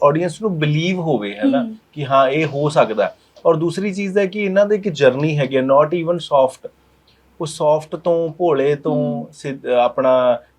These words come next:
Speaker 1: ਢਿੱਲੇ ਤੋਂ, ਕਹਿ
Speaker 2: ਹਮ।
Speaker 1: ਸਕਦੇ ਹਾਂ, ਉਹਦੀ ਜਰਨੀ ਹੈਗੀ ਆ। ਔਰ ਉਹ, ਅਹ, ਇਹ ਨਹੀਂ ਹੈਗਾ ਕਿ ਇੱਕਦਮ ਉਹ, ਅਹ, ਨੈਗੇਟਿਵ ਜ਼ੋਨ 'ਚ
Speaker 2: ਹਮ।
Speaker 1: ਚਲਾ ਗਿਆ ਜਾਂ ਇੱਕਦਮ ਉਹ ਗ੍ਰੇ ਹੋ ਗਿਆ।
Speaker 2: ਹਮ।
Speaker 1: ਉਹਦੀ ਇੱਕ ਜਰਨੀ ਹੈ ਕਿ ਉਹ ਕਿੱਦਾਂ ਉਹਨੂੰ ਸਟੈਪ ਮਿਲਦੇ ਗਏ।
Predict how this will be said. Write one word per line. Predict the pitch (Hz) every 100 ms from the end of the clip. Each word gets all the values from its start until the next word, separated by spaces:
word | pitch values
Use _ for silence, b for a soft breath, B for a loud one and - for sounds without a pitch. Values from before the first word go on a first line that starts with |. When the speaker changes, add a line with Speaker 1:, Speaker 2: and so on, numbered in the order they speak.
| 196
Speaker 1:
ਢਿੱਲੇ | 165 139 143
ਤੋਂ, | 147 143 139 127 -
ਕਹਿ | 143
Speaker 2:
ਹਮ। |
Speaker 1:
ਸਕਦੇ | 143 165 156
ਹਾਂ, |
ਉਹਦੀ | 165 185
ਜਰਨੀ | 143 135 147 175 160
ਹੈਗੀ | 131 110 104
ਆ। | 92 b b b -
ਔਰ | 175
ਉਹ, | 196 185 180 240 240 -
ਅਹ, | 135 135
ਇਹ | 156 196
ਨਹੀਂ | 220
ਹੈਗਾ | 180 170 190
ਕਿ | 214
ਇੱਕਦਮ | 190 196 190 196
ਉਹ, | 190 175 180 165 135 127
ਅਹ, |
ਨੈਗੇਟਿਵ | 131 127 131 135
ਜ਼ੋਨ | 131 131
'ਚ | 120
Speaker 2:
ਹਮ। |
Speaker 1:
ਚਲਾ | - 127 123
ਗਿਆ | 123 120
ਜਾਂ | 131
ਇੱਕਦਮ | 127 139 135
ਉਹ | 139
ਗ੍ਰੇ | 117 120 131
ਹੋ | 120
ਗਿਆ। | 107 117 156 -
Speaker 2:
ਹਮ। | 247 226 -
Speaker 1:
ਉਹਦੀ | 202
ਇੱਕ | 214
ਜਰਨੀ | 220 185 180 196
ਹੈ | 190
ਕਿ | 170 208
ਉਹ | 208
ਕਿੱਦਾਂ | 190 165 185 180 b _
ਉਹਨੂੰ | 202 220
ਸਟੈਪ | - 190 202
ਮਿਲਦੇ | 190 185 196
ਗਏ। | 180 113